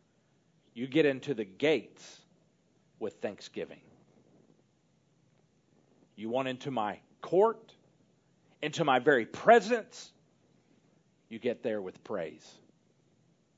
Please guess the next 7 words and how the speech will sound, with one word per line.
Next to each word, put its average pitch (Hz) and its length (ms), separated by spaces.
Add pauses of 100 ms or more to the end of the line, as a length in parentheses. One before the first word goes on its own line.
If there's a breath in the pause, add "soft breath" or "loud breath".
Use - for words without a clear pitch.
(1900 soft breath)
Some 135 240
years 131 240
ago, 120 280
I 107 120
took - 260
my 117 220
first, - 600